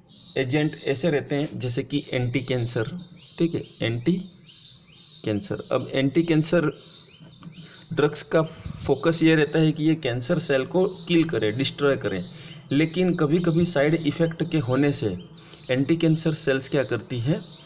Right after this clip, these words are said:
कि host की जो cell है, host की जो, अ, useful cell है, उनको भी damage कर लेती हैं और उस कारण से glomerular cells भी damage हो जाती हैं, ठीक है। तो एंटी कैंसर drugs के side effect से हो सकता है,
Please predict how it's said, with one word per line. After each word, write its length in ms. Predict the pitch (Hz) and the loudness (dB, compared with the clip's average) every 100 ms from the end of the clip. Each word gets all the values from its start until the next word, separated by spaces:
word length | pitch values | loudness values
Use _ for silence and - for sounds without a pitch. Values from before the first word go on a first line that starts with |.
| - - - | -18 -20 -4
कि 280 | 139 135 135 - - - | 0 0 -2 -8 -12 0
host 340 | 160 202 185 185 | 2 4 0 -2
की 160 | 180 | 0
जो 160 | 165 156 | 2 2
cell 320 | - 135 131 | 4 4 4
है, 180 | 113 90 | 2 0
host 420 | 95 139 147 - | 0 -2 0 -2
की 140 | 160 | 0
जो, 420 | 143 151 151 - - - - _ - | 2 4 4 2 -6 -20 -20 _ -2
अ, 240 | 113 113 - 135 | 0 0 -2 0
useful 540 | 143 208 - - 180 | 2 2 0 0 2
cell 280 | - 135 120 | 4 2 4
है, 200 | 113 - - - - | 2 -2 -8 -16 -4
उनको 280 | 143 147 185 | 0 2 4
भी 120 | 175 | 4
damage 320 | 165 110 104 - | 4 2 0 -2
कर 160 | 104 | -2
लेती 340 | 98 95 - 92 | -2 -4 -6 -10
हैं 180 | 95 - - - - - | -10 -12 -14 -18 -20 -4
और 160 | 120 117 | 0 0
उस 240 | - 160 | 0 -2
कारण 260 | - 139 135 | 0 0 2
से 160 | 143 | 0
glomerular 640 | 120 110 117 123 131 127 127 | -2 0 0 2 0 0 0
cells 460 | 123 - 117 113 - | -2 -2 -2 -2 -4
भी 80 | |
damage 360 | 127 104 104 101 | -2 0 0 -4
हो 60 | 95 | -6
जाती 380 | 95 - 95 | -8 -10 -10
हैं, 160 | 95 - | -8 -8
ठीक 140 | 170 175 | -6 -6
है। 380 | 104 - - - - - | -6 -10 -16 -20 -20 -10
तो 320 | 113 107 110 - - - | -4 -4 -4 -8 -16 -8
एंटी 280 | 117 120 139 | -4 -2 -2
कैंसर 440 | 131 123 120 131 117 | -2 -4 -2 -2 -2
drugs 380 | 135 123 - | -2 -2 -4
के 120 | - 127 | -6 -4
side 260 | 113 110 | 0 0
effect 320 | 117 117 110 | 0 -4 -4
से 160 | 120 120 | -6 -6
हो 160 | 113 110 | -4 -4
सकता 360 | 113 - 123 | -4 -6 -6
है, 320 | 117 120 120 | -4 -6 -10